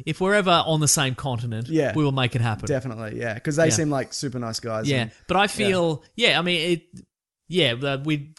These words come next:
Speaker 1: th-, this was mentioned to us a lot.
Speaker 2: Yeah.
Speaker 1: Uh, we would like to do it, definitely.
Speaker 2: Yeah.
Speaker 1: It would be great.
Speaker 2: Yeah.
Speaker 1: But I feel, and we've,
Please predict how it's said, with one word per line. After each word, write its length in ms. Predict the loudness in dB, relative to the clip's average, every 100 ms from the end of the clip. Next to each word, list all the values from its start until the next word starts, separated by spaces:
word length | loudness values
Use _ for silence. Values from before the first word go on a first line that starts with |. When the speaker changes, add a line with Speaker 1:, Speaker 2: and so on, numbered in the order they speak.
| -12
Speaker 1:
th-, 160 | -12 -12 -4
this 180 | -4 -2
was 140 | -2
mentioned 240 | -2 -4 -4
to 60 |
us 80 | -4
a 60 | -4
lot. 180 | -4 -2
Speaker 2:
Yeah. 200 | 0 2
Speaker 1:
Uh, 360 | 2 4 4 0 -4 _ _ _ _ _ _ _ _
we 220 | -2 0
would 180 | 2 2
like 200 | 0 0
to 80 | -2
do 160 | -2
it, 60 | 0
definitely. 400 | -2 -4 -4 -2
Speaker 2:
Yeah. 220 | 0 0 0
Speaker 1:
It 40 |
would 80 | -2
be 80 | -2
great. 520 | 0 0 0 -2 -6
Speaker 2:
Yeah. 300 | -2 -2 -4 -12
Speaker 1:
But 300 | -18 -4 0
I 160 | 2 2
feel, 280 | 0 -2 0
and 100 |
we've, 100 | -2